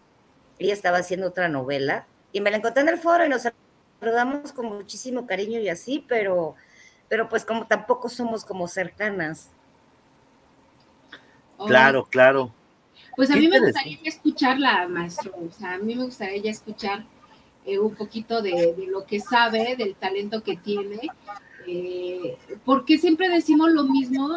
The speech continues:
Speaker 3: eh, esta historia es increíble, ¿no? Qué, qué, qué padre historia nos trae.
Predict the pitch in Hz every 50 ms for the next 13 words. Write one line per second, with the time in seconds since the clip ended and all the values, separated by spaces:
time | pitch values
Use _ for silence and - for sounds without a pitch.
0 | 339 - - 403 427 427 403 - - 247 247 - 320 302 - - 302 285 294 285
1 | - 294 277 269 240 220 220 226 233 214 247 302 427 - 294 220 180 196 254 302
2 | _ - 196 170 - 196 180 - 254 247 - 208 220 214 220 214 - 208 190 190
3 | 196 202 190 185 - 175 170